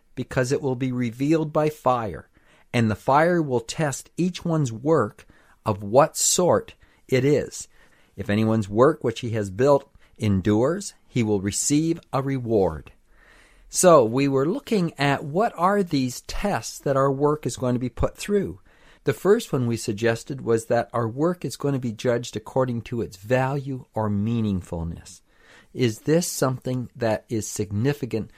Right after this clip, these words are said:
for eternity? Now, there's lots of natural things that we're doing. We all have a job. We all have hobbies. We all enjoy exerting ourselves towards some end. And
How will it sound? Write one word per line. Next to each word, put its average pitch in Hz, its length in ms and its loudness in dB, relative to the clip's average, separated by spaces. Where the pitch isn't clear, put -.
for 113 480 0
eternity? 98 720 -6
Now, 127 300 0
there's 131 220 -4
lots 165 300 2
of 143 120 -2
natural 131 380 -4
things 131 300 -4
that 117 120 -2
we're 107 120 2
doing. 139 400 0
We 92 160 0
all 113 160 4
have 113 280 -2
a 92 80 2
job. 135 560 4
We 98 140 -2
all 113 220 2
have 101 220 -8
hobbies. 135 640 -2
We 98 180 -10
all 117 340 2
enjoy 123 640 6
exerting 123 840 0
ourselves 123 500 2
towards 120 520 2
some 131 240 0
end. 147 440 -4
And 127 300 -2